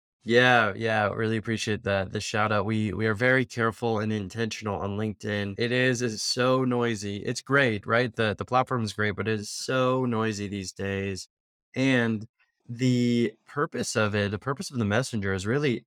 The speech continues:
to, to message, not to sell. Like, there's a use case there, and it's not like, "Pitch me your entire life story," or, "Pitch me the story of your product." It's really just, like,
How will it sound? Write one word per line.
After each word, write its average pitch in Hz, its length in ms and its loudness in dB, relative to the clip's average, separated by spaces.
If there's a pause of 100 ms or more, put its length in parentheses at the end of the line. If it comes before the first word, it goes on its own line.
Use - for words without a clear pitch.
(120)
to, 110 180 -2 (120)
to 120 120 0
message, 107 640 -2
not 120 280 0
to - 120 -12
sell. 113 680 0
Like, 98 160 -4 (220)
there's 120 260 0
a 147 120 2
use 120 360 -2
case 104 480 0
there, 101 440 2
and 113 180 0
it's 117 180 -2
not 120 400 2
like, 107 200 0 (460)
"Pitch 135 220 2
me 135 120 2
your 120 120 4
entire 120 300 2
life 113 200 0
story," 107 560 2
or, 104 160 0
"Pitch 123 260 -6
me 127 120 0
the 110 160 -2
story 117 320 2
of 104 80 0
your 98 100 -2
product." 104 460 -2
It's - 180 -8
really 151 220 0
just, 127 200 -4
like, 110 120 -2